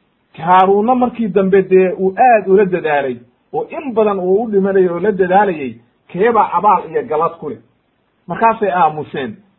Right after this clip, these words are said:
Caaisha ayaa waxay tiri, "Waxaa abaal leh iyo galad iyo wanaag Muusa, leannahu wuxuu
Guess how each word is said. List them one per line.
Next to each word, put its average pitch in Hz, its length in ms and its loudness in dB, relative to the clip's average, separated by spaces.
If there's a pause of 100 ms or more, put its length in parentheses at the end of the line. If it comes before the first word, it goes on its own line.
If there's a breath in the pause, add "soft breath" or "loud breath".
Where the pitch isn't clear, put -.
(160)
Caaisha 226 440 0
ayaa 208 220 4
waxay 196 300 2
tiri, 143 380 -8 (320)
"Waxaa 196 360 0 (120)
abaal 175 360 2
leh 156 140 -4 (420)
iyo 165 280 -4
galad 185 340 -2
iyo 170 180 -2
wanaag 165 340 -2 (340)
Muusa, 185 540 0 (520)
leannahu 208 600 2
wuxuu 208 220 0